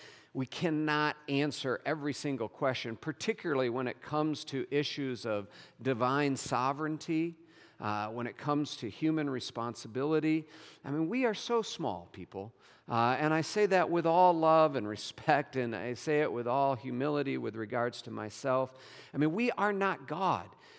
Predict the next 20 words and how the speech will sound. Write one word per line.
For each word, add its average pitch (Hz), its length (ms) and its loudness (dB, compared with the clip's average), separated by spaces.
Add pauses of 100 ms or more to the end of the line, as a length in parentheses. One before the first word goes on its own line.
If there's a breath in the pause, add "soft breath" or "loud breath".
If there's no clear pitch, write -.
So 175 180 4
we 190 160 4
cannot 180 680 0
expect, - 880 -4
we 156 80 -2
should 254 320 0
not 113 260 -2
expect 98 560 -10
to 151 300 -2
explain 165 840 0 (360 loud breath)
all 196 400 6
the 160 160 2
things 170 460 2
perfectly 131 920 0 (300 loud breath)
that 151 280 4
we 165 240 4
encounter 160 760 -2
in 147 260 -4
the 139 60 -6
Scriptures. - 760 -12